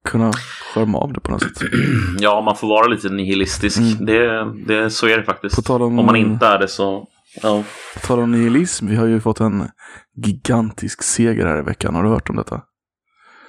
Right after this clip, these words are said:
Speaker 2: Nej, få höra.
Speaker 1: Onlyfans kommer förbjuda pornografi.
Speaker 2: <laughs> Ja, jag hörde det. Jag hörde det.
Speaker 1: Mm.
Speaker 2: Det är ju faktiskt inte sant heller.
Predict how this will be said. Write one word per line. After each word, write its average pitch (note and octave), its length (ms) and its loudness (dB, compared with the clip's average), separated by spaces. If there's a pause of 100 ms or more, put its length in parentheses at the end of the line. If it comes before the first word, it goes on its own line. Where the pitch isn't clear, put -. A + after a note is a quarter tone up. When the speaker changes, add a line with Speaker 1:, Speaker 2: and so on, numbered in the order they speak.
(1400)
Speaker 2:
Nej, A#2 300 2
få - 160 -10
höra. A2 300 0 (840)
Speaker 1:
Onlyfans C3 760 2
kommer A2+ 200 2
förbjuda A2 480 2
pornografi. G2 640 0
Speaker 2:
<laughs> - 40 -20 (1900)
Ja, G#2 160 4
jag G#2 120 4
hörde F#2+ 260 4
det. F2+ 160 2 (200)
Jag G2+ 80 2
hörde G2 240 2
det. F2+ 100 4
Speaker 1:
Mm. G#2 140 0
Speaker 2:
Det G#2 80 2
är G#2 80 4
ju G2+ 80 2
faktiskt - 380 -2
inte E2+ 180 -12
sant E2+ 380 -8
heller. F2 240 -2